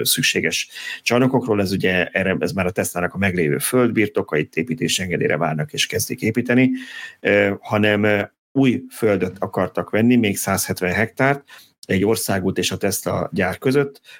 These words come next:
hogy itt logisztikai, ö, raktárak legyenek, egy óvodát akartak még a gyár, ö,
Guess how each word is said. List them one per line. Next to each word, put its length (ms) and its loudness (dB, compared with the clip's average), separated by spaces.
hogy 200 0
itt 160 2
logisztikai, 880 2
ö, 160 2
raktárak 560 0
legyenek, 460 0
egy 220 -4
óvodát 400 0
akartak 420 -6
még 140 -2
a 80 -2
gyár, 360 -2
ö, 200 -2